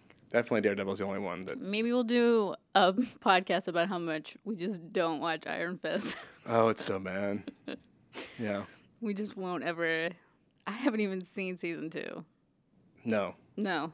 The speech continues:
Speaker 2: I literally stopped at the last episode, season one, and
Speaker 1: Like, I'm not, can't
Speaker 2: have
Speaker 1: even watch
Speaker 2: not
Speaker 1: this.
Speaker 2: finished it. <laughs> So that's my rant
Speaker 1: I'd rather
Speaker 2: about
Speaker 1: see him in Game of Thrones than in Iron Fist.
Speaker 2: He's much better in Game of Thrones.
Speaker 1: Mm-hmm.
Speaker 2: So I don't blame him for anything. I blame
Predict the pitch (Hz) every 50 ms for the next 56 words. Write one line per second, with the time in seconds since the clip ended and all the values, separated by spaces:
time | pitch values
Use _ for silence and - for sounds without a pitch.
0 | - - - 269 254 190 202 185 190 180 185 185 214 185 - - 175 165 - -
1 | 160 170 160 160 165 185 165 160 165 165 170 175 170 165 - 170 165 160 160 160
2 | 156 - - 156 151 151 - - - - - 117 120 120 135 143 131 - - 190
3 | - 185 185 180 175 147 147 - - 196 - - - 554 784 698 659 659 640 640
4 | 622 640 622 605 - - - _ _ _ _ _ - - - _ _ _ - -
5 | 185 180 175 175 - 196 180 170 165 165 165 160 143 135 143 175 175 160 - -
6 | 160 151 143 131 120 123 120 113 101 - 110 107 104 101 98 95 - 107 98 98
7 | 98 95 95 98 90 - - - - - - - - - - - _ _ _ _
8 | - - - _ - 320 349 359 262 190 185 - - 156 147 - - - - -
9 | - - - - - - - 101 104 104 90 85 - - _ _ _ _ _ _
10 | _ - - - 185 170 170 165 156 - - 202 240 247 208 165 - _ _ -
11 | 170 165 151 151 156 147 175 147 147 - - - - 127 - - 160 - 139 -
12 | 160 170 160 160 156 _ _ - - 170 165 - - 165 156 151 143 147 143 147
13 | 151